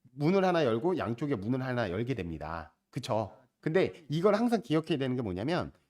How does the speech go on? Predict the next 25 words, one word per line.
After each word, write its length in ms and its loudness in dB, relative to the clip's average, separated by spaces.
싱크볼이 1160 4
물이 340 0
나오는 340 4
곳도 240 0
있지만 480 -2
물을 540 2
내보내는 540 4
곳도 200 -2
있잖아요. 440 -2
상하수도가 640 -2
같이 260 -8
있는 160 0
곳입니다. 540 -6
그렇기 280 2
때문에 560 0
식기세척기는 1300 -2
물이 340 2
들어오는 500 4
곳과 260 4
물이 240 0
나가는 380 0
곳 160 -2
옆에 320 -2
있어야 360 -2
돼요. 380 -10